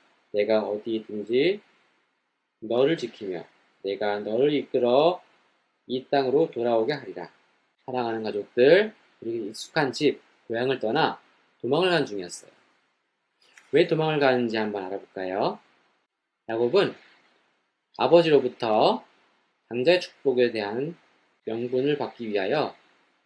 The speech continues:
아버지를 속여서 형 행세를 하고 축복을 받았어요. 형이 고-, 맛있는 고기와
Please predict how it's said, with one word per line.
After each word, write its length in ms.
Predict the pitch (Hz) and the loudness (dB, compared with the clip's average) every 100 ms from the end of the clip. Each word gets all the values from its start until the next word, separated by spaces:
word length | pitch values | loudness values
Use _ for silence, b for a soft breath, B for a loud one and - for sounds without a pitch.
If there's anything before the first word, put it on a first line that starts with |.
| _ _ _ _ _ _ _ | _ _ _ _ _ _ _
아버지를 540 | - 110 143 139 127 127 | -4 0 0 0 -2 -4
속여서 680 | 147 147 139 104 120 190 214 _ _ _ _ | -4 -4 -4 -4 -2 -4 -8 _ _ _ _
형 280 | - 185 175 | -6 -4 -4
행세를 420 | 202 202 156 139 | -4 -2 -2 -4
하고 400 | 107 101 98 92 _ | -6 -4 -2 -4 _
축복을 400 | - - - 131 | -20 -12 -6 -6
받았어요. 400 | 110 92 - - 87 _ _ _ _ _ _ _ _ _ - | -6 -10 -12 -20 -20 _ _ _ _ _ _ _ _ _ -6
형이 360 | 175 175 175 | -2 0 0
고-, 200 | 165 120 - | -2 -8 -4
맛있는 520 | 107 107 151 160 160 | -4 -2 -2 -2 -2
고기와 720 | 104 95 98 92 98 151 - | -6 -10 -6 -6 -4 -4 -6